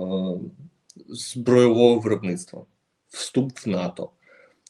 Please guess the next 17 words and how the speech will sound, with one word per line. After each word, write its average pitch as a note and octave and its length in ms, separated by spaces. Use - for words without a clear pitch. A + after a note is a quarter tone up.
е, F2+ 580
розуміння A2+ 460
того, G#2 360
що - 240
Росія G2 420
рано F2+ 220
чи - 120
пізно F2+ 320
нападе F#2 600
повним G2 340
фронтом, F2+ 440
тому F#2 280
що - 180
конфлікт - 460
не G2 140
є G2 140
вирішений, G#2+ 540